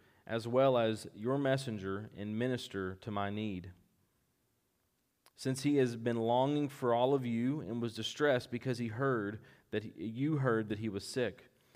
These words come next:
Indeed, he was so sick that he nearly died. However, God had mercy on him,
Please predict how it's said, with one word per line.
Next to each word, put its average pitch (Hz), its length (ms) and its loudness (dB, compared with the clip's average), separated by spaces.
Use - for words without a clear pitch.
Indeed, 127 460 2
he 143 100 2
was 123 160 0
so 147 180 4
sick 131 320 0
that 123 140 0
he 123 80 0
nearly 127 320 2
died. 113 560 0
However, 123 360 4
God 123 320 2
had 135 160 4
mercy 151 500 0
on 165 200 4
him, 143 380 -2